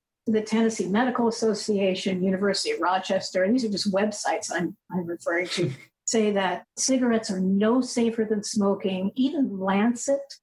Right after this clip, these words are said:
that's the prestigious British medical journal, said, I mean, within the last year, no solid evidence base underpins marketing claims that they are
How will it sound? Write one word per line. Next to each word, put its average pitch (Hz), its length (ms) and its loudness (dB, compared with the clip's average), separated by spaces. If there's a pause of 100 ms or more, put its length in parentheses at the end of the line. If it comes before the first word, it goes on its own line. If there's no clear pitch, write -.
(180)
that's 196 260 0
the 196 140 2
prestigious - 760 -4 (180)
British 208 400 2
medical 220 420 2
journal, 220 420 2
said, 208 480 0 (300)
I 233 80 2
mean, 247 160 4
within 233 260 2
the 240 60 2
last 214 380 0
year, 311 400 -2 (120)
no 240 260 2
solid 214 580 0
evidence 233 480 0
base 208 400 0
underpins 220 760 0
marketing 202 440 2
claims 185 400 -2
that - 140 -4
they 185 120 0
are 170 180 -4